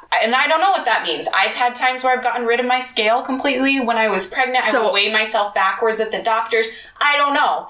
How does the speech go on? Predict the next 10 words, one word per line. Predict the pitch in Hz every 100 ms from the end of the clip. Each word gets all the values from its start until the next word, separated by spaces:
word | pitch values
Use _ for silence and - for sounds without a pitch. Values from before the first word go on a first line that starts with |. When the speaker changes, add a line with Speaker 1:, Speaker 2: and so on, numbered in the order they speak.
| -
Speaker 2:
I | 240 262 294
Speaker 1:
It's | 330
Speaker 2:
haven't | 302 320 254
weighed | 247 240
myself | 254 269 277 277 285 285 _ -
in | 220
almost | - 202 202 196 -
ten | 185
years. | 165 - - - - - - - -
Speaker 1:
Oh. | 185 277 226 147 143 -